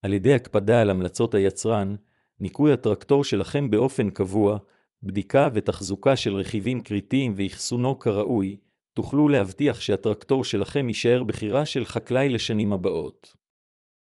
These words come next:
זכור לשמור רשומות תחזוקה מפורטות כדי לעקוב אחר ההיסטוריה שלה ולמקסם את הערך שלה.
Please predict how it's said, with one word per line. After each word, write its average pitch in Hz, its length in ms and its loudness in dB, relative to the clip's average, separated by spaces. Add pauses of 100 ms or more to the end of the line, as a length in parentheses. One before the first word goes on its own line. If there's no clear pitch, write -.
(240)
זכור 135 420 2
לשמור 113 440 0
רשומות 101 560 -2
תחזוקה 101 520 -2
מפורטות 104 840 -2
כדי 104 240 0
לעקוב 101 420 2
אחר 123 240 0
ההיסטוריה 120 540 0
שלה 90 400 -4
ולמקסם 107 600 0
את 139 140 -4
הערך 113 380 2
שלה. 76 320 -8